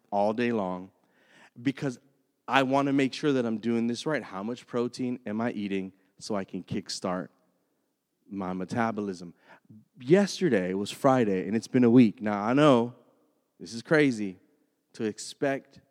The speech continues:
turnaround results in a week, but most of you, that's how you live anyway. You wanna see things happen very quickly. I have stopped having tacos.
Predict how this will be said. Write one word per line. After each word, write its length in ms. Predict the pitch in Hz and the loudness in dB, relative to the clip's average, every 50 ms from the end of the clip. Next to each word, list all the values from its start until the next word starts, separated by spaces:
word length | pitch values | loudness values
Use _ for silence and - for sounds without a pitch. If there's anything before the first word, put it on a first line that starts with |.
| _ _ _ _ _ _ _ _ _ | _ _ _ _ _ _ _ _ _
turnaround 600 | - - 151 151 147 151 151 139 139 139 139 139 | -12 -6 -2 -2 0 2 2 2 4 4 4 4
results 540 | 139 139 131 113 131 143 139 127 - - - - | 4 4 4 4 4 4 4 4 2 -2 -6 -6
in 120 | 120 120 | -2 0
a 60 | 120 110 | 0 2
week, 240 | 123 143 131 107 - | 2 2 2 0 -2
but 120 | - 110 113 | -8 -6 -2
most 320 | 127 156 165 147 - 170 | -2 -2 -2 -2 -2 -4
of 100 | 147 120 | -4 -4
you, 100 | 120 120 | -2 -4
that's 240 | 117 120 117 - - | -4 -4 -4 -6 -8
how 80 | 120 | -8
you 160 | 110 104 104 104 | -6 -6 -6 -6
live 200 | 101 101 90 92 | -4 -4 -4 -4
anyway. 360 | 101 92 85 78 80 78 - - _ _ _ _ _ _ _ _ _ _ _ _ _ _ _ _ | -6 -8 -8 -10 -14 -16 -18 -20 _ _ _ _ _ _ _ _ _ _ _ _ _ _ _ _
You 160 | - 120 156 175 | -8 -2 0 2
wanna 240 | 170 156 143 135 | 4 4 4 2
see 220 | 117 - - 147 135 | 0 -2 -4 -4 -4
things 280 | - - 123 117 104 | -2 -2 -2 -2 -2
happen 380 | - 135 123 107 - 113 107 98 | -2 0 -2 -2 -2 -2 -6 -4
very 300 | 92 143 147 135 127 113 | 0 0 0 2 0 -2
quickly. 340 | - - 139 123 107 110 113 | -2 0 -2 0 0 -2 -2
I 160 | 110 131 147 | 2 2 2
have 220 | 135 135 131 117 101 101 - _ _ _ _ _ | 2 0 -2 -6 -6 -10 -20 _ _ _ _ _
stopped 560 | - - - - 156 139 131 139 - - - - - - _ | -12 -2 2 4 4 4 4 0 -4 -8 -20 -20 -20 -20 _
having 380 | - - 147 131 117 120 120 | -6 -2 -2 0 0 -2 -4
tacos. 580 | - - 131 120 110 - 131 123 131 139 127 - | -2 -2 -2 -4 -2 -2 -2 -2 -2 -2 -4 -8